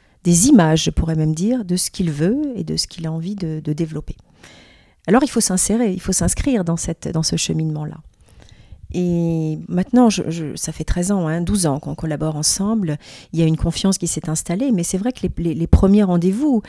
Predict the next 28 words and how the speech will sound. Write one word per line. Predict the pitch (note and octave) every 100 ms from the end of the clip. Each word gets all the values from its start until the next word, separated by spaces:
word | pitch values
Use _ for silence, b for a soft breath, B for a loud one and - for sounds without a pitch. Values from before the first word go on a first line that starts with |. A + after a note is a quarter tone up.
| B B B
euh, | D#3+ E3 E3
les | E3
premiers, | - D#3+ E3+ F3 E3+ E3
les | D#3+
premiers | - E3+ F3
moments | F3 G3 A3
de |
collaboration, | G3+ E3 D3+ D3+ D3+ D#3 - G#3 A#3 A#3+
on, | F3 -
on, | D3 D3+ D#3+
je | D#3
me | D#3
souviens | D3+ D#3+ E3 F3
tâtonner, | F3 D3 - A3+ E3 E3
je | E3+
me | C#3+
disais, « | D#3 D3 D3+
Bon, | B2+ D#3+
voilà, | D#3+ -
il |
faut, | - -
il | -
faut | F3
trouver | - F#3
sa | F3+
place, | D#3 F3 D#3+
tout | -
simplement. » | - - - C#3